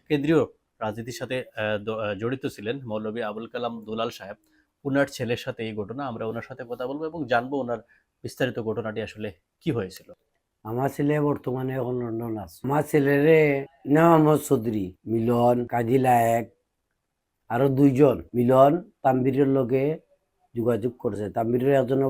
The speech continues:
Speaker 2: পরিচয় আসলা, ও পরিচয়, পরিচয় হইয়া তারা আলমারজার তিনতলাত একটা অফিস আছে, এখান তনে তিন লাখ দশ হাজার টাকা নিচ্ছে। ঊনত্রিশ লক্ষ টাকা যে পাঁচ বছর ভিসা লাগাইব
Speaker 1: লন্ডনত।
Speaker 2: লন্ডনত,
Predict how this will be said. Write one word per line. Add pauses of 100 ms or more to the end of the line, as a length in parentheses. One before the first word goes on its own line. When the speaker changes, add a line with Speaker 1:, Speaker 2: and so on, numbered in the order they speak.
Speaker 2:
পরিচয়
আসলা, (720)
ও
পরিচয়,
পরিচয়
হইয়া (680)
তারা
আলমারজার (200)
তিনতলাত
একটা
অফিস
আছে, (640)
এখান
তনে (440)
তিন
লাখ
দশ
হাজার
টাকা
নিচ্ছে।
ঊনত্রিশ
লক্ষ
টাকা (100)
যে
পাঁচ
বছর
ভিসা
লাগাইব (420)
Speaker 1:
লন্ডনত। (200)
Speaker 2:
লন্ডনত,